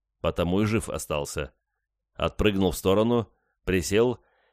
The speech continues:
и давай от тропы подальше на полусогнутых. Левой рукой карабин перехватил, держу над землёй, чтобы, не дай бог, о какой-нибудь камень не звякнуть металлом. Правой рукой на землю опираюсь.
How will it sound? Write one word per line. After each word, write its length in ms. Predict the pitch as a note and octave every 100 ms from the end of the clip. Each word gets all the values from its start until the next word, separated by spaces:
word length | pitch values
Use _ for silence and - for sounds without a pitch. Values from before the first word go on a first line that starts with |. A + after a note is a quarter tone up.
| -
и 120 | A2+
давай 300 | A2+ G#2+ B2
от 120 | -
тропы 300 | G#2 F#2 A2+
подальше 480 | A2 F2 F2 F2+ F#2
на 100 | F2+
полусогнутых. 920 | F2 F2+ F2+ E2+ D#2 D#2 D#2 D2 - _ _ _ _ _
Левой 360 | - E2+ B2+ B2
рукой 260 | A2+ A#2+ A#2
карабин 460 | G2+ F#2 E2+ A2+
перехватил, 720 | B2 A#2+ A#2+ A#2 B2+ C3 A#2 -
держу 400 | E2+ G#2 F2+ A2
над 180 | A#2 F#2+
землёй, 400 | F2 E2+ E2 G#2
чтобы, 300 | G2+ G2 F#2
не 80 | F#2+
дай 160 | F#2
бог, 300 | E2 G#2 G#2 -
о 80 | F2
какой-нибудь 640 | F#2+ G2+ G2 G2 F2 -
камень 340 | F#2+ F2 F2
не 140 | F2 E2+
звякнуть 440 | F2 F2 E2 D#2+
металлом. 560 | F2 - D#2+ D#2+ D#2 - _ _ _ _ _ _ _
Правой 320 | E2 F2 A2+ B2
рукой 460 | A#2+ C3 B2+ G2+ - _ _
на 260 | D#2+ G2+
землю 360 | A2 F#2+ E2 E2
опираюсь. 640 | E2 F2 D#2+ D2+ D2 -